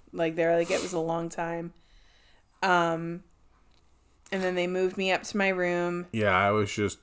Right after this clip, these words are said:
Speaker 2: worried all day. I was getting text alerts, um, about, like, when she was in the operating room, when they started the process, when she was in recovery.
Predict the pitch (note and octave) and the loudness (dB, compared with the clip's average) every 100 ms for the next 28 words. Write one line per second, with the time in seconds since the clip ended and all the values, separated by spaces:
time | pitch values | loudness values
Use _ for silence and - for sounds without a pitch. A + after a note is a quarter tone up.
0 | - F#2 F#2 F#2+ G2 F#2+ F#2+ F2 F2 F2+ | -16 -8 -2 2 2 2 0 -2 0 0
1 | E2+ F2+ F2+ F2+ F2 C#2+ F2 F2+ F2+ F2+ | 0 0 0 0 -2 -2 0 -2 -2 -4
2 | F2 - E2+ E2 - E2+ E2+ F2 F2 - | -4 -6 -4 -4 -4 -4 -2 0 -2 -2
3 | - - - _ _ _ - - _ F#2 | -4 -4 -6 _ _ _ -20 -20 _ -2
4 | F2+ E2+ E2+ E2 D2+ D#2 D#2 D2+ D2+ D#2 | 0 2 0 -2 -4 -2 -2 -2 -4 -4
5 | F2 F#2+ F#2 E2 - - C#2+ D2 - G#2 | -4 -4 -2 -6 -6 -4 -4 -6 -6 2
6 | F#2+ D2+ - - A2 A2 - A2+ A2 A2 | 2 2 0 4 4 4 2 2 2 2
7 | A2 A2 G#2+ G#2+ G#2+ G2 - - - - | 2 2 2 2 0 -2 -6 -10 -14 -6
8 | F#2 F#2 F2 E2+ - C3+ C3+ B2 A#2+ - | -2 0 -2 -2 6 10 10 10 4 4
9 | A#2 A2 G#2+ A#2+ G#2+ G#2 G#2 F#2+ - F#2 | 6 6 4 2 4 4 2 0 -2 -2
10 | F2 F2+ F2+ E2 D2+ - A2 G#2 G2 G2 | 0 -2 -2 -2 -6 -4 0 0 2 2
11 | F#2+ F#2 F2+ | 4 2 0